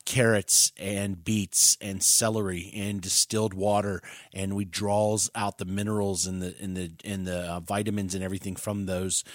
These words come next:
uh, vegetables, and we drink the water off of those, and, uh, it's powerful cleanse, and I recommend everybody, uh, do this. And, uh, this time, though, we're gonna be starting into a Daniel fast,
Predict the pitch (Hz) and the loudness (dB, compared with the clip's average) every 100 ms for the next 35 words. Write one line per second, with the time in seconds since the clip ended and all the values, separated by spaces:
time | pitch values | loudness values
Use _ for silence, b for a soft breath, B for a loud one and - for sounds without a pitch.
0 | B B - 87 87 82 78 90 110 - | B B -6 -4 -2 -6 -10 -4 -2 0
1 | - 90 85 85 - 101 104 98 107 98 | -2 -2 -2 0 0 -2 -4 -4 -6 -4
2 | 101 90 92 104 101 95 95 82 - 87 | -4 -2 2 4 4 0 -2 -4 -4 -8
3 | 95 87 82 - - 95 95 90 90 85 | -4 -2 0 0 -2 -2 -6 -6 -4 -4
4 | 90 - - - 92 110 104 90 85 - | -4 -6 -6 -4 2 2 0 -4 -6 -8
5 | - 104 104 90 90 92 87 107 - 98 | -8 -4 -4 -4 -4 -4 -2 -4 -2 -4
6 | 92 95 120 104 85 85 - B B B | -2 -2 -2 -2 -2 -4 -8 B B B
7 | - 82 - 107 117 101 85 - - 98 | -8 -8 0 2 4 4 4 4 4 0
8 | 98 95 92 85 139 - 170 160 156 151 | -2 0 0 2 2 4 4 6 6 6
9 | 139 139 131 131 117 - 131 139 135 135 | 6 4 4 2 2 2 4 6 4 2
10 | 131 113 98 123 139 127 101 - 87 82 | 2 2 2 4 6 4 2 -2 -2 0
11 | - | -2